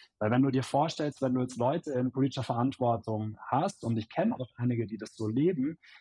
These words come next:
die halt sagen so, hey, meine Rolle zum Beispiel als Kreisvorsitzender oder Landesvorsitzender Partei ist es vor allem eigentlich die bestmöglichen Leute zu finden und dann die zu promoten und denen zu helfen, dass sie die bestmöglichen Kandidierenden werden,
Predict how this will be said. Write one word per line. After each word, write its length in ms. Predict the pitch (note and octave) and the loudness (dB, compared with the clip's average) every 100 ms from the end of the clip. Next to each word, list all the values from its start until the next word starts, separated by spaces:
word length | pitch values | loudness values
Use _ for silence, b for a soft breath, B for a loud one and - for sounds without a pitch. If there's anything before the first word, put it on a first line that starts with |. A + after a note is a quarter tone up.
| B C3 | B 0
die 80 | |
halt 160 | C3+ B2+ | 0 2
sagen 300 | C3+ C3+ C3+ | 2 2 2
so, 80 | B2 | 0
hey, 220 | B2+ C#3+ | 0 0
meine 340 | B2+ C3+ E3 | 2 2 2
Rolle 320 | C#3+ B2+ C#3+ C#3 | 2 2 2 -2
zum 160 | B2 | -2
Beispiel 300 | B2+ B2 B2 | -2 0 0
als 320 | A#2 A#2+ - | 0 -2 -4
Kreisvorsitzender 920 | - B2+ C#3 - B2 C3 - B2 A#2+ | -2 0 0 -2 0 -2 -2 0 2
oder 160 | A2+ A2+ | 4 4
Landesvorsitzender 760 | B2 D3 - B2 A2+ - A#2 | 2 2 0 -2 -4 -8 -10
Partei 380 | - - A#2 C3 | -8 -2 0 0
ist 160 | C3+ - | -2 -10
es 120 | - | -8
vor 280 | - A#2+ C#3+ | -4 -2 2
allem 460 | E3+ E3 E3 G3+ - _ _ - | 2 2 -2 -6 -14 _ _ -2
eigentlich 400 | C3+ C#3 C3 - | 0 2 0 -4
die 100 | A2 | -2
bestmöglichen 760 | C#3 D3 - C3+ D3 C3 B2 | -2 -2 0 0 2 0 0
Leute 260 | A#2+ C3 B2 | 0 0 -2
zu 140 | - | -10
finden 720 | A#2 - F3+ D#3+ B2 D3+ A3 A#3+ b b _ | -10 -2 -2 0 0 0 -2 -10 b b _
und 240 | C3 B2+ C3 | 0 2 2
dann 300 | B2+ B2 B2 | 2 2 2
die 200 | E3+ F3 | -2 -2
zu 200 | C#3+ - | -6 -2
promoten 460 | B2 B2+ D#3 C3+ | 2 2 2 0
und 180 | A#2 A2+ | 0 0
denen 240 | C#3 D3+ | 0 0
zu 140 | - A#2+ | 0 0
helfen, 300 | C#3 C#3+ B2 | 0 0 -2
dass 120 | A2+ | -2
sie 80 | A#2+ | -4
die 100 | A2 | -2
bestmöglichen 640 | B2+ - B2 A#2+ A2+ A2 | -2 0 0 0 -2 -4
Kandidierenden 640 | - A2+ G#2 A#2 A2 G2 | -2 -2 0 0 2 2
werden, 560 | F#2+ G2 A2+ E3+ G3 | 2 2 2 -2 -4